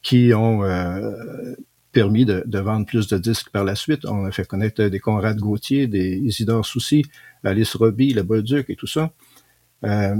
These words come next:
et puis même du côté, euh, ce que j'appelle les arts de la scène, donc c'est un peu particulier parce qu'à la radio, on voit pas ce qui se passe.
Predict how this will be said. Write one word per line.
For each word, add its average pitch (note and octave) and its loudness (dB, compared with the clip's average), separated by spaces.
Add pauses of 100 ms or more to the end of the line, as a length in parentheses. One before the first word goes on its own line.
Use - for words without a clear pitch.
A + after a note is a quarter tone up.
(120)
et G#2 0
puis A2 2
même B2 4
du A#2+ -4
côté, C#3 4
euh, G2+ 0
ce F#2+ -10
que G2+ -4
j'appelle A2+ -2
les G#2 2
arts B2+ 0
de B2 0
la G2+ 0
scène, C3+ -2
donc G#2 -4
c'est G2+ -2
un - -6
peu G2+ -6
particulier G#2+ -2
parce G#2+ -4
qu'à - -4
la G2 0
radio, G2 0
on A#2+ 4
voit G#2 0
pas A2 2
ce - -6
qui - -2
se - -4
passe. F3+ -6